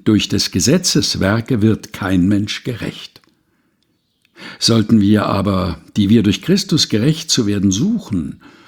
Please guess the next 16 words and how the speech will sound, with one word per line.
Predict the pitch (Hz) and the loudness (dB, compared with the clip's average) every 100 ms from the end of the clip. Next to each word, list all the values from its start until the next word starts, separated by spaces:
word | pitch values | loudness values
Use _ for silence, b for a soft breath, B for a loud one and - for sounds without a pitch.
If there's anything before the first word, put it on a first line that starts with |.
| B | B
sogar | - 110 107 92 | -2 0 2 2
selbst | 98 156 - - - | 2 2 0 -6 -8
als | 117 - | -4 0
Sünder | 120 151 208 185 | 4 4 4 2
befunden | 156 - 127 117 110 | -4 -2 -4 0 0
werden, | 92 98 123 123 b b b b b b _ | 0 0 0 -2 b b b b b b _
ist | - - 107 | -4 -2 0
dann | 95 80 | 0 -2
Christus | - 120 127 - 170 - | -2 0 0 -2 -4 0
ein | 98 95 | 0 2
Diener | 104 143 117 | 2 2 2
der | 95 | -2
Sünde? | 87 92 127 214 247 - b b b _ _ _ _ _ _ _ - | -2 0 0 -2 -8 -14 b b b _ _ _ _ _ _ _ -4
Das | - | -2
sei | - 110 | -2 -4
ferne. | - 104 104 92 | -6 -6 -2 -4